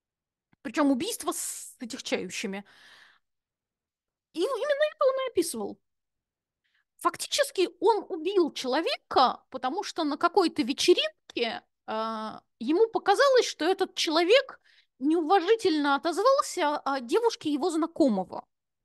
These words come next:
При этом и знакомые, и девушка были там же, и они не расценили это как угрозу статусу. Он расценил,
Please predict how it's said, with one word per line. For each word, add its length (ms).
При 180
этом 420
и 140
знакомые, 600
и 40
девушка 420
были 340
там 360
же, 200
и 240
они 240
не 260
расценили 720
это 260
как 260
угрозу 440
статусу. 580
Он 340
расценил, 840